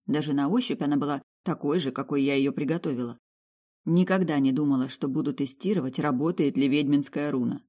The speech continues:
Если честно, я много чего не могла предположить. Зато мою жизнь в этом мире нельзя назвать скучной. Съела ровно половину и приготовилась ждать. На всякий случай даже лекарство приобрела, всё-таки домашнюю аптечку иметь нужно, мало ли что случится.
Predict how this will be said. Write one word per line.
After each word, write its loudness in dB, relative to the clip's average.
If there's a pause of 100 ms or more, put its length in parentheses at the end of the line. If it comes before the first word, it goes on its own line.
(140)
Если 2
честно, 0
я 4
много 4
чего 0
не 4
могла 2
предположить. -4 (360)
Зато 0
мою 4
жизнь 4
в 4
этом 0
мире 0 (120)
нельзя 2
назвать 0
скучной. -4 (640)
Съела 2
ровно 2
половину 0 (160)
и 2
приготовилась -2
ждать. -8 (300)
На 2
всякий 2
случай 2
даже 4
лекарство 0
приобрела, 0
всё-таки -2
домашнюю 0
аптечку -2
иметь 2
нужно, 0
мало 0
ли 0
что -6
случится. -4